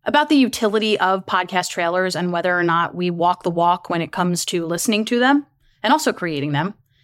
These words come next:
and a little bit about how we are going to be approaching ratings and reviews for season two of the show.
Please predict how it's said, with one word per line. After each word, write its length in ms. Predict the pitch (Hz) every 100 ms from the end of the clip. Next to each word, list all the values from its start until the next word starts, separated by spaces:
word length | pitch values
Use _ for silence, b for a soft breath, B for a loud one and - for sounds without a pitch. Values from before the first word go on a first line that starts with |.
| _ _ -
and 200 | 269 320
a 40 | 302
little 160 | 262
bit 100 | 240 233
about 320 | 185 185 175
how 320 | - 185 190
we 180 | 180 185
are 140 | 180 180
going 200 | 175 175
to 80 | 190
be 120 | 175
approaching 500 | 165 180 165 180 170
ratings 380 | 196 233 233 220
and 120 | 190
reviews 440 | 175 202 208 175
for 120 | -
season 320 | 175 180 170 165
two 240 | 180 170
of 80 | 165
the 80 | 156
show. 320 | 151 -